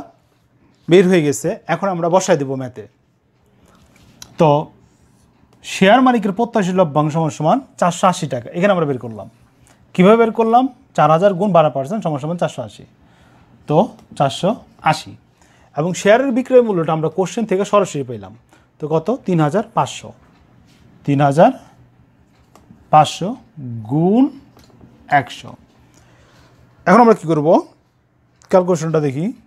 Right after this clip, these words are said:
তেরো দশমিক সাত এক পার্সেন্ট। কত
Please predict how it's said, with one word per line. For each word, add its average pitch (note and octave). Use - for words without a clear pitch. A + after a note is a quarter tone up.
তেরো A#3
দশমিক F3
সাত G3
এক F3+
পার্সেন্ট। A2+
কত F3